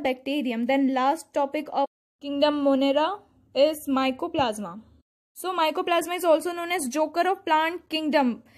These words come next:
इसे joker of plant kingdom भी बोला जाता है। इसके बहुत सारे रीजन है, दो चार, वो हम याद करिए। प्लीज mycoplasma को बहुत अच्छे तरीके से याद कर लेना।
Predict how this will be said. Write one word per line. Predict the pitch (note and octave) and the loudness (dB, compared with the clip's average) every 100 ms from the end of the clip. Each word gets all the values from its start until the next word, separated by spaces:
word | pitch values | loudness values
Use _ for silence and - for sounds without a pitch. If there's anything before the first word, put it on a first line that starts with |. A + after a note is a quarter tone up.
| - | -8
इसे | D4+ E4 | -2 0
joker | C4 D#4 D#4 F4+ | 2 0 0 0
of | F#4+ G4 | -2 0
plant | D#4 D#4+ - | 0 0 -4
kingdom | D4+ D#4 E4+ | -2 -2 -2
भी | E4+ | -2
बोला | E4+ D4+ D4 | -2 -2 0
जाता | D4 C#4 D4 | 0 0 -2
है। | |
इसके | D#4 E4 | -2 0
बहुत | C#4+ C#4+ | 0 2
सारे | D4+ E4 | 0 0
रीजन | D4+ D4 D4 D#4 | 0 0 0 -2
है, | E4 | -2
दो | D4+ D4+ | -2 0
चार, | D#4 D#4+ - - - | 0 -2 -6 -18 -2
वो | D4+ | 0
हम | D#4+ | 4
याद | D4+ D4 | 2 2
करिए। | E4+ E4+ F4+ F#4+ | -2 0 0 0
प्लीज | E4 F#4 | 2 2
mycoplasma | E4 D4 D4+ D#4+ D#4+ D#4+ | 2 -2 0 -2 -2 -4
को | D#4 | -2
बहुत | E4 - | -2 -2
अच्छे | E4 - F#4 | -6 -4 -2
तरीके | F#4 F4+ F4+ | 0 0 0
से | F4 | 0
याद | E4 | 0
कर | - | -2
लेना। | E4+ F#4+ | -4 -4